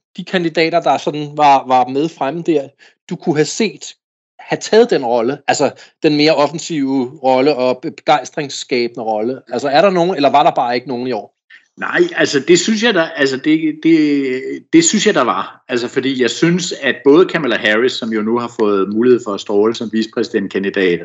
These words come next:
Speaker 2: var et supergodt bud. Jeg synes, Amy Klobuchar var jeg selv, jeg synes, jeg var et supergodt bud. Altså, virkelig både kvalificeret som senator, kunne udenrigspolitik og så videre, så videre.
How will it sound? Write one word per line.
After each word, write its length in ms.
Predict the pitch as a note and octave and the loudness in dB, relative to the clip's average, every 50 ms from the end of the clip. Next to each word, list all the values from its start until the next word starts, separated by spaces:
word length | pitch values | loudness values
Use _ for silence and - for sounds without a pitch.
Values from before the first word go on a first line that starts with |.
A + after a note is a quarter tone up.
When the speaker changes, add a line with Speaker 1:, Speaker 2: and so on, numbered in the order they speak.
| - _ | -10 _
Speaker 2:
var 260 | G2+ G2 F2+ F#2 F#2+ | -4 -2 -2 -2 -4
et 160 | F#2+ G2 E2+ - | -6 -6 -6 -4
supergodt 540 | - B2+ C#3+ F#3 D3+ G#2+ F#2+ F2 D#2+ - - | -6 -2 0 0 0 0 -2 -4 -6 -4 0
bud. 320 | F#2+ F#2 F2+ F2+ F2+ F2+ - - - - - - _ | 4 4 4 4 2 -2 -10 -20 -20 -20 -20 -6 _
Jeg 100 | A2 G#2 | -2 0
synes, 240 | - B2 A2+ G#2 - | 0 -2 -2 -2 -2
Amy 300 | - A2+ A2 G#2 G#2+ G2+ | 0 0 2 2 0 0
Klobuchar 800 | - - G#2+ F#2 G2+ G2+ - - - F#2 F#2 F#2+ A2 C3 C#3+ | 0 0 -2 0 -2 -4 -4 -4 -2 0 0 2 0 0 0
var 100 | C#3 B2+ | -2 -2
jeg 180 | A2 G#2 G2+ F2+ | -2 -4 -4 -6
selv, 380 | - - A#2+ A#2+ A#2 A2 - - - G#2+ | -4 -4 -2 -2 -2 -4 -10 -10 -8 -6
jeg 80 | G2+ | -6
synes, 200 | - - G#2 G2 | -6 -6 -6 -6
jeg 120 | A2 G2 F2+ | -6 -6 -4
var 180 | F2 F2 F2+ | -6 -6 -8
et 180 | E2+ E2+ - - | -8 -10 -10 -10
supergodt 720 | - - - F#3 F#3+ F3 - - - F#2 F2+ F2+ - - | -12 -8 -6 -6 -6 -4 -6 -6 -4 -4 -6 -6 -4 0
bud. 360 | - F#2+ F#2 F2+ F#2 G2 - - | 2 4 6 6 4 2 0 -2
Altså, 360 | - F#2+ F#2+ F2+ - G#2 F#2 | -4 -4 -4 -2 -2 -4 0
virkelig 440 | F2 G#2+ A2+ A2+ A2 - A#2 A2+ G2+ - - - - - - - - - | 2 4 4 4 4 4 4 4 2 2 -2 -12 -20 -20 -20 -20 -2 2
både 220 | G#2 G#2 A2 A2+ | 4 6 6 6
kvalificeret 840 | A2 - A#2 G#2 F#2+ F#2 A2 G2+ - - A#2+ A2+ A2 A2 A2+ A2+ A2 | 4 2 0 -2 -2 -2 -4 -4 -4 0 0 0 0 0 -2 -4 -6
som 160 | - G#2 G2+ | -6 -8 -8
senator, 720 | - - G2+ F#2+ F#2+ F2+ F#2+ G#2 G#2+ A2+ - A#2 G#2+ F#2+ | -8 -8 -8 -6 -4 -2 0 0 0 0 -2 -2 -2 -2
kunne 260 | - - - A2+ G#2 | -4 -2 0 2 2
udenrigspolitik 920 | G2 G2+ A2 A2+ A#2+ A2+ G#2 - - - G#2+ G2 - - - G#2+ G2+ G2 - | 2 2 0 0 -2 -4 -6 -6 -6 -4 -4 -4 -4 -2 0 0 0 0 -2
og 100 | G2 F2 | -4 -4
så 140 | - G2 F2 | -4 -4 0
videre, 200 | G2 G#2 A2 G#2 | 2 4 4 4
så 140 | G#2 G2+ F2+ | 4 2 4
videre. 340 | F#2+ F#2+ G2+ G2+ G#2 G#2 | 4 6 6 6 4 2